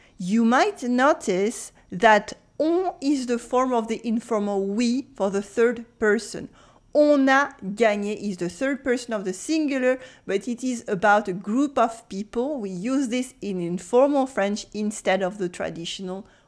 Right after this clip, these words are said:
nous for we in English. Then we have nous avons, nous avons. Repeat after me. With la liaison,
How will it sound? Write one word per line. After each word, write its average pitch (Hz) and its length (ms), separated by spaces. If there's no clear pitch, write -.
nous 247 420
for 214 320
we 160 460
in 175 180
English. - 600
Then 339 280
we 330 120
have 285 420
nous 247 560
avons, 226 540
nous 302 500
avons. 214 420
Repeat 165 380
after 202 340
me. 190 200
With 349 720
la 233 220
liaison, 220 500